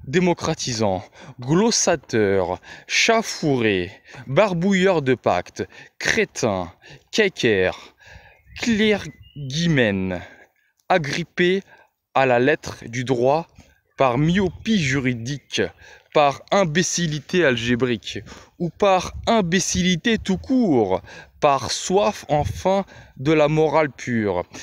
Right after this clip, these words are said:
ces derniers étant de loin les plus indécrottables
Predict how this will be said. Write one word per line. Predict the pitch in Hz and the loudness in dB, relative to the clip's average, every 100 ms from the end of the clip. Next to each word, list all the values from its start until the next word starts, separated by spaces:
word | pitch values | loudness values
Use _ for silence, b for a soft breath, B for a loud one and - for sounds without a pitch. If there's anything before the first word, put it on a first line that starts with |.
| B 147 | B -8
ces | - 233 214 | -2 0 2
derniers | 185 196 247 294 156 | 2 2 2 2 2
étant | 131 165 147 | 2 0 0
de | 139 | 0
loin | 160 196 254 196 | 0 2 2 2
les | 131 | 2
plus | 120 - 151 135 | 0 -4 -4 0
indécrottables | 151 151 160 - - 170 233 226 139 | 0 0 -2 -4 -6 -2 0 2 0